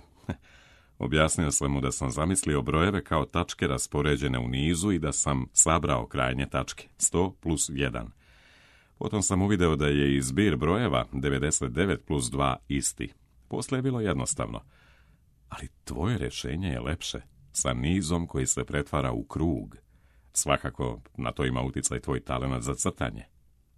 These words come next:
„A kako ga je rešio Gauss?” „Ne zna se. Ne zna se ni da li je ta anegdota istinita ili je samo jedna od toliko legendi koje kruža oko genijalnih naučnika.”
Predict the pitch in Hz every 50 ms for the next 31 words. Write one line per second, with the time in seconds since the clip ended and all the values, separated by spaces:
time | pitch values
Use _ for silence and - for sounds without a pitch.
0 | _ _ _ _ _ _ _ _ _ _ _ _ _ _ _ _ _ _ _ -
1 | 85 - - 165 165 - 190 175 185 170 160 147 143 143 143 - 139 123 101 87
2 | 78 76 62 52 50 - - - - - - - - - - - - - - -
3 | - - - - - - - - - - - - - - - - - - - -
4 | - - - - 131 127 104 80 78 76 60 - - - - - - - - -
5 | - - - - - 104 113 110 90 85 92 82 - - 85 80 78 76 78 78
6 | 76 73 71 90 - 69 85 82 76 76 76 71 - 80 71 69 67 67 60 76
7 | 69 - - 69 65 67 67 - - 87 76 64 60 - 73 65 62 65 67 67
8 | 65 64 62 - - - - - - - 65 - - 123 131 101 90 73 65 65
9 | - - 92 90 87 76 - 76 69 73 71 76 78 73 65 65 62 - - 67
10 | 64 - 78 85 82 69 62 69 64 60 - 76 65 62 73 71 69 69 65 64
11 | 64 64 64 - - 67 60 57 57 60 - - 60 - - 60 57